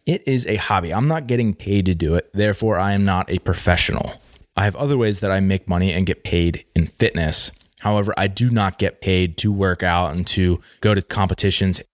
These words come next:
or for me to represent sponsors as part of their brand. Like, these things are not part of my job description. However, they can be for certain professional athletes. Um, these are just things that we have to take into account.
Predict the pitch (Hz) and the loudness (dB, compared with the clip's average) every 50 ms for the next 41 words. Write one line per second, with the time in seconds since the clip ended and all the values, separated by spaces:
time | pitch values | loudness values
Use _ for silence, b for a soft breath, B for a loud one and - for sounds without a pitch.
0 | _ _ - 107 104 98 - 107 98 95 101 107 104 101 95 - - - 107 98 | _ _ -4 -2 -2 -2 0 0 0 2 2 2 2 0 0 -2 -2 0 0 2
1 | 95 92 92 87 b b b b b b - 113 104 - - 98 90 98 95 90 | 2 2 0 -2 b b b b b b -2 0 0 0 0 -2 0 0 0 0
2 | 87 - - - - _ - 98 98 98 95 - 85 87 87 85 82 - - - | -2 -4 -6 -6 -4 _ -2 0 0 0 -2 -4 -4 -2 0 0 0 -2 -2 -4
3 | - - - 98 92 87 82 87 80 - 87 87 85 80 80 82 82 - 87 85 | -6 -4 -2 0 0 2 0 0 0 0 0 2 2 2 2 0 0 -2 -4 -4
4 | - - 143 143 - 135 131 127 107 104 98 95 95 95 95 92 92 - - _ | -2 -2 -2 0 0 0 0 0 0 0 0 0 0 2 2 0 0 -2 -6 _
5 | - 104 98 95 - 90 82 92 90 90 90 87 85 90 90 85 85 - - - | 0 0 0 0 0 -2 -2 0 0 2 2 2 2 2 2 0 0 -2 -4 -4
6 | - - - - - - - - B B B B B B B - 92 110 151 170 | -4 -4 -4 -2 -4 -4 -6 -8 B B B B B B B -6 -2 0 0 0
7 | 151 135 110 101 - 127 131 135 120 110 95 107 98 - 107 90 92 - 95 92 | 0 0 -2 -2 -2 0 0 2 2 0 0 -2 -2 -2 -2 -2 -2 -2 0 0
8 | 95 90 - 98 87 73 80 87 - - 80 67 - - - - - _ _ _ | 2 2 2 0 0 0 0 0 0 0 -2 -4 -2 -4 -6 -6 -8 _ _ _
9 | B B B B B B B B B - 95 101 98 98 117 143 135 139 131 120 | B B B B B B B B B -4 -2 0 2 2 2 2 2 2 0 0
10 | - - 123 120 107 117 101 98 101 101 101 98 - 104 104 - 104 95 90 - | 0 0 0 0 0 0 0 0 0 0 0 0 0 0 2 2 2 2 0 0
11 | - 92 92 - | 0 0 -2 -2